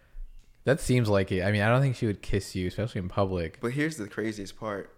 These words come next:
Speaker 2: When he left, he gave Abraham fifty dollars.
Speaker 1: For what? What did Abraham
Speaker 2: Exactly.
Speaker 1: do?
Speaker 2: He didn't do nothing. And I feel like he did it in front of me 'cause it was just me and Abraham just to be like, "Yeah,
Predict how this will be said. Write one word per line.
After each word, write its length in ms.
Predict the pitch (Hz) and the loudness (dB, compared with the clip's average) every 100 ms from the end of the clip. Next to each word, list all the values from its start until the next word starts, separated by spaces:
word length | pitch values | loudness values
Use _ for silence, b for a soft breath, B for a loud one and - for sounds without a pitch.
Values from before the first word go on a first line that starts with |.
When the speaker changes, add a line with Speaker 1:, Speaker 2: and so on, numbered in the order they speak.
| _ _ | _ _
Speaker 2:
When 160 | 98 123 | -6 -4
he 120 | 123 | -2
left, 400 | 110 127 110 107 - - | -2 0 -2 -4 -16 -18
he 120 | - | -14
gave 260 | 110 127 123 | -6 -4 -4
Abraham 440 | 95 104 107 95 95 | -6 -6 -6 -10 -12
fifty 260 | - 98 92 | -12 -10 -10
dollars. 560 | 87 87 60 58 - - _ _ _ | -10 -12 -12 -16 -20 -20 _ _ _
Speaker 1:
For 160 | - | -6
what? 480 | 113 143 226 - - - | -4 -4 -2 -4 -4 -2
What 100 | 156 | 2
did 100 | 185 | 4
Abraham 400 | 214 285 127 123 | 6 6 8 6
Speaker 2:
Exactly. 260 | 107 95 90 | 4 4 2
Speaker 1:
do? 140 | 87 - | -2 -8
Speaker 2:
He 100 | 165 | 0
didn't 260 | 170 180 175 | 4 4 4
do 140 | 202 | 4
nothing. 500 | 208 214 226 220 202 | 6 10 10 10 6
And 160 | 165 156 | 6 6
I 60 | 180 | 6
feel 180 | 190 | 6
like 120 | 175 185 | 4 4
he 100 | 165 | 4
did 220 | 131 165 | 6 6
it 220 | 180 - | 4 2
in 100 | 127 | -2
front 300 | - 143 160 | 4 6 6
of 100 | 151 | 6
me 320 | 131 151 175 - - | 4 2 0 -6 -6
'cause 120 | 120 | 0
it 40 | 120 | 0
was 60 | |
just 120 | 123 | 0
me 140 | 120 143 | 2 2
and 80 | 139 | 2
Abraham 540 | 139 127 127 113 107 b - | 2 2 2 2 -2 b -6
just 140 | 127 120 | -4 -2
to 40 | |
be 120 | 113 | -2
like, 240 | 104 95 - | -2 -4 -6
"Yeah, 500 | 110 113 104 95 | -2 0 2 -2